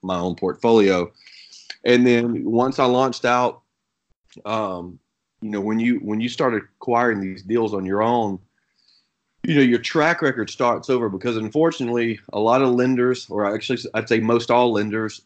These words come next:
and equity partners, no one wants to take a chance on someone doing their first deal.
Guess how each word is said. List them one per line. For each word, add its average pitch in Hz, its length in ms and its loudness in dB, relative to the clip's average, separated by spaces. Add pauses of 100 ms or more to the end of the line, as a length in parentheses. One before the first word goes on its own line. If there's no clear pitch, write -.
and 101 340 -4
equity 123 380 -2
partners, 104 640 -4 (280)
no 113 140 2
one 139 180 4
wants 127 180 0
to 104 80 -4
take 131 240 -2
a - 40 -4
chance 123 380 -2
on 101 160 -6
someone 104 480 -2
doing 107 240 2
their 87 100 -4
first 107 360 -2
deal. 104 420 2